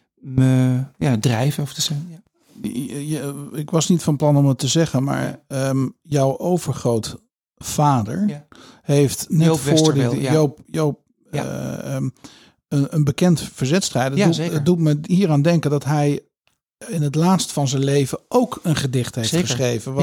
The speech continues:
Speaker 1: Ja.
Speaker 2: heel beroemd is geworden.
Speaker 1: Klopt, ja, ja. De, in, in de cel, moet ik hem even opzoeken,
Speaker 2: Ja,
Speaker 1: of niet?
Speaker 2: laten we het doen.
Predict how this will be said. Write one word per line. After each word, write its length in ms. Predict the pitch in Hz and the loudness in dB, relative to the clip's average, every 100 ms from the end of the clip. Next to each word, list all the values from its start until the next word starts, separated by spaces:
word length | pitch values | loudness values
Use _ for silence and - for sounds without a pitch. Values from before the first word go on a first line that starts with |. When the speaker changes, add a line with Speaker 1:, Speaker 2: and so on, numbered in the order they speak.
| 156 | 0
Speaker 1:
Ja. 100 | 101 _ _ _ - | -4 _ _ _ 2
Speaker 2:
heel 180 | 151 | 2
beroemd 380 | 139 143 143 131 | 4 2 4 2
is 140 | 123 - | -4 -6
geworden. 380 | 127 127 - | -6 -6 0
Speaker 1:
Klopt, 360 | 185 190 - - | 0 0 -4 -8
ja, 300 | 277 156 147 - - | 0 0 0 -8 -4
ja. 280 | 170 147 - | 2 2 0
De, 220 | - 160 | -6 -4
in, 280 | 175 - - | -2 -2 -2
in 140 | - | -2
de 60 | 147 | 2
cel, 200 | - 185 - - - _ _ | 2 0 -4 -10 -20 _ _
moet 120 | 175 | -8
ik 60 | 175 | -2
hem 80 | 202 | 0
even 120 | 247 | 0
opzoeken, 280 | - 147 180 | 0 2 4
Speaker 2:
Ja, 60 | |
Speaker 1:
of 60 | 131 | 2
niet? 100 | 143 | 2
Speaker 2:
laten 140 | 151 151 | 0 -4
we 40 | |
het 100 | 147 | -2
doen. 260 | 175 135 | -2 -2